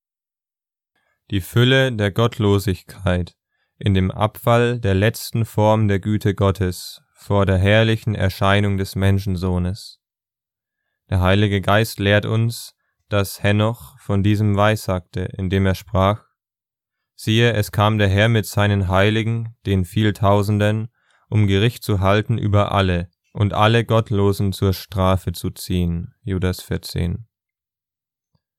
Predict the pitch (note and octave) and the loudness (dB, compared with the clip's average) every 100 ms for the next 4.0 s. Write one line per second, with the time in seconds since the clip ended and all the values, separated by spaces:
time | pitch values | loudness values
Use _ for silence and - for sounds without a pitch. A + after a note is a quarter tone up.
0 | _ _ G#2 A2+ G#2+ G#2 G#2+ A2+ - F#2+ | _ _ 2 2 2 2 2 2 0 -2
1 | - F#2+ - F2+ F2 F#2 F2 E2+ G2+ - | -2 -6 -4 -4 0 2 2 0 -4 -14
2 | _ _ _ _ _ _ _ _ A2 G#2 | _ _ _ _ _ _ _ _ -4 0
3 | G#2+ G#2+ G#2+ G#2+ G2 G2 G#2 A#2 A2+ | 2 2 2 0 2 2 2 0 0